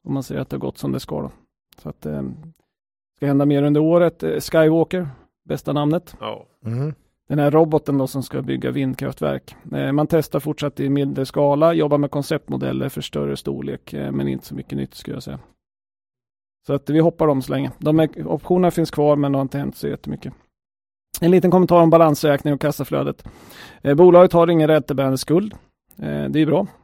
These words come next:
Speaker 3: Mm.
Speaker 1: Det beror på att man får så här stora förskott från kunderna då för de här projekten,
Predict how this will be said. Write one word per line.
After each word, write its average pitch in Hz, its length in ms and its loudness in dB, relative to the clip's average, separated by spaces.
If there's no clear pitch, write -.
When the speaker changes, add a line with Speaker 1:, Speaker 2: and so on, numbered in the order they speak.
Speaker 3:
Mm. 139 380 -6
Speaker 1:
Det 156 100 2
beror 170 160 6
på 165 120 2
att 147 60 0
man 156 120 2
får 156 160 0
så 147 120 -2
här 143 40 2
stora 143 500 2
förskott 156 420 -2
från 143 120 -4
kunderna 156 420 2
då 143 140 -4
för 135 100 -8
de 135 100 -4
här 135 140 -6
projekten, 139 580 -8